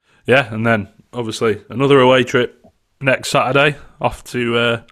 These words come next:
off to Hull. Are you, are you both going to that? Are you,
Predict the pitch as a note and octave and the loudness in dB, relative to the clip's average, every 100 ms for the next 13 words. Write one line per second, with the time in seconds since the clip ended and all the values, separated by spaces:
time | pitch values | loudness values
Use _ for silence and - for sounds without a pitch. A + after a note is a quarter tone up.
0 | - - - - - C#3 D3+ _ _ - | -12 -10 -8 -4 0 0 0 _ _ -20
1 | - - A2 G#2 - A2+ G#2+ A#2 A2+ A2+ | -12 -6 -4 -6 -8 -8 -2 -2 -2 -2
2 | A#2 A2 A2 B2+ A2 A2 G#2+ | -2 -2 0 0 0 -2 -2